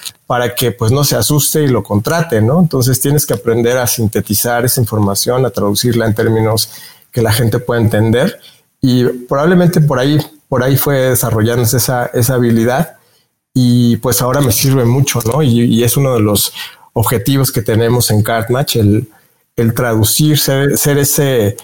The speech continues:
intérprete entre la, el lenguaje complicado de los, de los bancos, eh, para el consumidor final, y, pues, decirle en qué se tiene que fijar al momento de tomar una, una decisión, ¿no? No importa el ruido que te haga todo lo demás,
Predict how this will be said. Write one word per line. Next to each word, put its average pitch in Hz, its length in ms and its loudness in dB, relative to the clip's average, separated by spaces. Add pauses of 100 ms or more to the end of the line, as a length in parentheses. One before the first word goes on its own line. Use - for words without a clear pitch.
(340)
intérprete 131 760 0
entre 113 280 0
la, 110 220 0
el 107 220 2
lenguaje 110 440 0
complicado 127 680 0
de 113 100 0
los, 104 420 0 (120)
de 117 100 -2
los 107 200 2
bancos, 127 560 -2 (200)
eh, 104 460 0 (300)
para 120 160 -2
el 107 80 -2
consumidor 120 560 0
final, 139 560 0 (180)
y, 127 120 0
pues, - 560 -2
decirle 135 760 0
en 117 100 -2
qué 151 140 -2
se 143 140 2
tiene 139 260 0
que 107 140 -2
fijar 127 560 -2 (260)
al 113 140 -2
momento 120 420 0
de 127 60 0
tomar 113 400 -2
una, 107 580 -2
una 120 220 0
decisión, 110 580 0
¿no? 135 140 0
No 160 80 4
importa 139 400 -2
el 113 180 0
ruido 135 380 0
que 110 140 -2
te 113 160 0
haga 117 320 -2
todo 123 160 0
lo 113 100 2
demás, 131 420 0